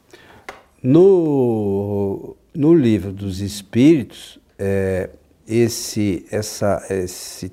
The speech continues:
assunto da, é, relacionado com a escolha de, de provas é abordado a partir da pergunta duzentos e cinquenta e oito.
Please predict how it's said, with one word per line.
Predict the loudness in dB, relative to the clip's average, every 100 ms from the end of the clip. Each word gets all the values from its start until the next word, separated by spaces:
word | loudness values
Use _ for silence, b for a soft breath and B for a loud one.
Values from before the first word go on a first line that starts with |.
| -8
assunto | -8 -6 -4 -4 -4
da, | -6 -8 -8 _ _ _ -20 -8
é, | -4 -2
relacionado | -2 0 -2 -2 -2 -2 -4 -6
com | -6
a |
escolha | -8 -6 -2 0 0
de, | -4 -10 _ _
de | -16 -16
provas | -8 2 4 4 -2 B B B _
é | 4
abordado | 4 2 -2 0 0 0
a | -4
partir | -2 -4 -4 -6
da | -4 -4
pergunta | -4 -4 -2 -2 -2 -4 -8 -6
duzentos | -4 -2 0 0 -2
e |
cinquenta | 0 0 0 0 0 0
e | 2
oito. | 4 2 -2 -14